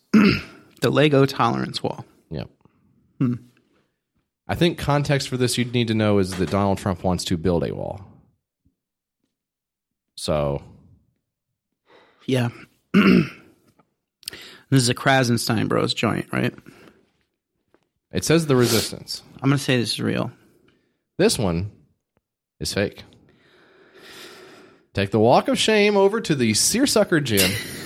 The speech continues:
Speaker 1: <laughs>
Speaker 2: and load yourself up with some of the South's finest botanicals.
Speaker 1: <clears throat> Seersucker Gin.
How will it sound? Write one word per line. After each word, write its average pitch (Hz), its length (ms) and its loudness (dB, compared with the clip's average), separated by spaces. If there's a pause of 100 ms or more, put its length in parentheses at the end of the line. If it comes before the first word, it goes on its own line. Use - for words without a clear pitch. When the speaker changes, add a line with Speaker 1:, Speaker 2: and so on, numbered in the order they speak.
(160)
Speaker 1:
<laughs> - 480 -10
Speaker 2:
and 78 120 -6
load 143 180 2
yourself 175 400 2
up 95 340 -2 (1000)
with 90 240 -4
some 107 160 -2
of 92 160 0
the 87 100 -2
South's 131 480 0
finest 143 720 -2
botanicals. - 680 -4 (680)
Speaker 1:
<clears throat> 170 520 4 (240)
Seersucker 175 580 0
Gin. 117 480 -4